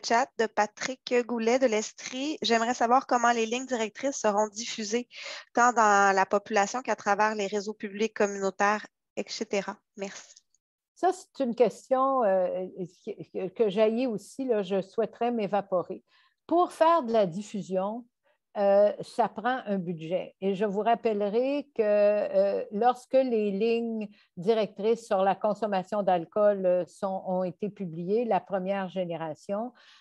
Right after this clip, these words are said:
Speaker 2: euh, on a demandé au C A d'Éducalcool s'ils acceptaient qu'une partie importante du budget soit consacrée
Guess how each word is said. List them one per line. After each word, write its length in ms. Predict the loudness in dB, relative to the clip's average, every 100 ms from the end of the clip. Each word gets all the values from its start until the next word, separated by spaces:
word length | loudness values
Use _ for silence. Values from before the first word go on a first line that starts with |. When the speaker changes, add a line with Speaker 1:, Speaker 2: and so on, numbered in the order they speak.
| _ -2
Speaker 2:
euh, 480 | 2 6 6 6 4 2
on 180 | 0 2
a 100 | 0
demandé 440 | 0 0 0 2
au 160 | 2 0
C 300 | -2 0 2
A 180 | 2 0
d'Éducalcool 880 | -2 -6 -4 -4 -2 0 0 0 -4
s'ils 440 | -6 -6 -2 -2
acceptaient 840 | -4 -2 -4 -4 _ -2 -2 -2 _ _ _
qu'une 220 | -2 2
partie 420 | 2 0 -2 -4 -2
importante 600 | 0 -2 -2 -6 -4 -6
du 140 | -8
budget 500 | -8 -10 -6 -2 0
soit 280 | -2 -2 -2
consacrée 880 | -2 -4 -2 -4 -4 -4 -4 -4